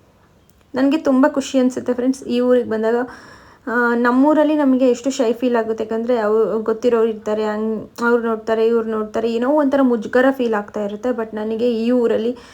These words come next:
ಒಂಥರ ಯಾರು ನಮಗೆ ಗೊತ್ತಿರೋರು ಇರಲ್ಲಲ್ಲ, ಹಂಗಾಗಿ ಏನ್, ಹೆಂಗ್ ಬೇಕಿದ್ರೂ ಓಡಾಡ್ಬೋದು ಈ ರೀತಿ ಅನ್ಸುತ್ತೆ ಯಾವಾಗ್ಲೂ ಅಷ್ಟೇ.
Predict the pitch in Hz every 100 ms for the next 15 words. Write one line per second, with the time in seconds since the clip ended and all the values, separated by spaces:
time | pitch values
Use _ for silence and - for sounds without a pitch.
0 | - - 220 220 220 226 214 208 190 190
1 | - _ _ _ _ _ _ _ _ -
2 | _ - _ _ _ 262 226 226 311 311
3 | 269 247 220 220 269 262 240 220 220 208
4 | 269 240 240 294 311 - - _ - 233
5 | 214 208 262 254 233 247 277 269 269 269
6 | 269 247 220 220 214 196 202 208 214 254
7 | 262 254 247 240 220 233 240 233 220 202
8 | 190 214 240 254 254 233 220 - 269 359